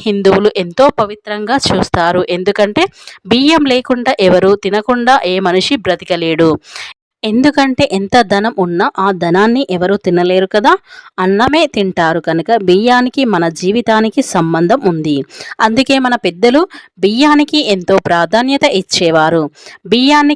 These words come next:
కింద ఉలకినించేవారు కాదు. ఒకవేళ కింద ఒలికినా చేతితో ఎత్తేస్తారు, కానీ చీపిరితో, కాళ్ళతో ఎవరు ఎత్తేయరు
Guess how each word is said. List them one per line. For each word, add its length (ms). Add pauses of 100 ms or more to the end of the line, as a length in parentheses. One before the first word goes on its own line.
కింద 240 (240)
ఉలకినించేవారు 1120
కాదు. 280 (440)
ఒకవేళ 400 (120)
కింద 200 (180)
ఒలికినా 380 (400)
చేతితో 500 (260)
ఎత్తేస్తారు, 680
కానీ 220 (100)
చీపిరితో, 560 (140)
కాళ్ళతో 420 (160)
ఎవరు 200 (120)
ఎత్తేయరు 440